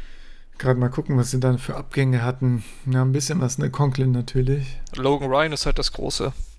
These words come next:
Speaker 2: Fragezeichen noch.
Speaker 1: Mhm.
Speaker 2: Ich weiß jetzt nicht, wie viel Geld sie noch übrig haben, aber der war ja schon stark.
Speaker 1: Ja, ja.
Speaker 2: Ansonsten, ja, Jay Conklin halt, großer Verlust.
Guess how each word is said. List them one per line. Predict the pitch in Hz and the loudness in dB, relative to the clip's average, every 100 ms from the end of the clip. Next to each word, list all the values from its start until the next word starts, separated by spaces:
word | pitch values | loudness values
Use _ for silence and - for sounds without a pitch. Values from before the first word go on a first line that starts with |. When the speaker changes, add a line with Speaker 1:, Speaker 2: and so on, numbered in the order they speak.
| - - - - _ _ _ _ - - | -20 -20 -20 -20 _ _ _ _ -12 -10
Speaker 2:
Fragezeichen | - 123 127 - 123 123 131 | -2 0 0 0 -2 -4 -6
noch. | 131 | -4
Speaker 1:
Mhm. | 135 127 127 131 131 - - _ - - - | 2 2 2 0 -6 -16 -20 _ -20 -20 -4
Speaker 2:
Ich | |
weiß | 127 131 | -2 0
jetzt | 131 | 0
nicht, | 143 | 0
wie | 139 | -2
viel | 123 | 0
Geld | 131 143 | 0 0
sie | 120 | -2
noch | 120 | -6
übrig | 127 - 120 127 | -6 -10 -10 -8
haben, | 123 | -8
aber | 123 | -6
der | 123 127 | -4 -2
war | 135 | -2
ja | 135 | -2
schon | - 139 139 | -4 -6 -6
stark. | - 143 143 - - - _ _ _ _ 131 | -4 -4 -4 -8 -18 -20 _ _ _ _ -2
Speaker 1:
Ja, | 131 131 131 - | 2 2 -2 -4
ja. | 131 127 - - - _ _ _ _ _ - - | 0 0 -2 -12 -20 _ _ _ _ _ -20 -14
Speaker 2:
Ansonsten, | 131 123 123 - | -6 -2 0 0
ja, | 139 127 | 0 2
Jay | 123 | 0
Conklin | - 143 - 143 143 | 0 -2 -2 -4 -2
halt, | 147 - - | -2 -4 -8
großer | - - 175 | -8 -8 -8
Verlust. | - 156 160 - - - | -8 -8 -4 -2 -4 -10